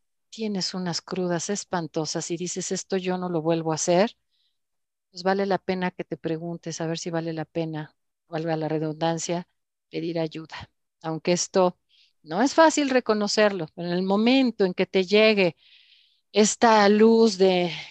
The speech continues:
"Creo que sí necesito ayuda", pues hay que pedirla. Cuando te llegue la luz que, que necesitas ayuda porque ya no puedes controlar tu consumo, ya han pasado cosas muy difíciles y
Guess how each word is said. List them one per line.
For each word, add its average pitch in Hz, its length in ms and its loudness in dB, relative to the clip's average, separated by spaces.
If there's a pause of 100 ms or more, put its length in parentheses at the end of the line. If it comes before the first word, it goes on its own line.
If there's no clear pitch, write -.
(120)
"Creo 208 220 -2
que 196 160 -6
sí 190 260 -8
necesito 185 720 -8
ayuda", 180 580 -2 (760)
pues - 140 -18
hay 180 120 -10
que 220 140 -10
pedirla. 185 600 -12 (400)
Cuando 196 300 -4
te 202 180 -2
llegue 240 260 2
la 226 140 -2
luz 170 460 -8 (100)
que, 170 140 -20
que 170 140 -18
necesitas 165 640 -10
ayuda 185 300 -4
porque 156 360 -8
ya 220 200 0
no 302 160 -6
puedes 220 460 -4
controlar 160 640 -8
tu - 120 -20
consumo, 151 640 -10 (800)
ya 180 140 0
han 226 100 -2
pasado 247 480 -2
cosas 220 420 -4
muy 208 300 -6
difíciles 208 920 -10 (560)
y - 80 -20